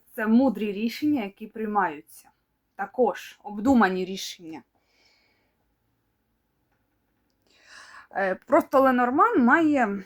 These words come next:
класику, має трошечки не класику. Ось. Тому тут птахи. Але це в іншій колоді в мене сови, і сови мені подобаються більше. Все одно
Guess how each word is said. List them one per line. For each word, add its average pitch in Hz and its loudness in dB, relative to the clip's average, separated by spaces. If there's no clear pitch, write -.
класику, 302 2
має 233 2
трошечки 233 -8
не 214 -8
класику. - -12
Ось. - -10
Тому 254 0
тут 381 -4
птахи. 247 -2
Але 226 2
це 381 -2
в 214 -2
іншій 233 -2
колоді 208 -10
в - -8
мене 196 -6
сови, 180 -10
і - -20
сови 190 -10
мені 185 -10
подобаються 156 -18
більше. - -20
Все - -2
одно 226 2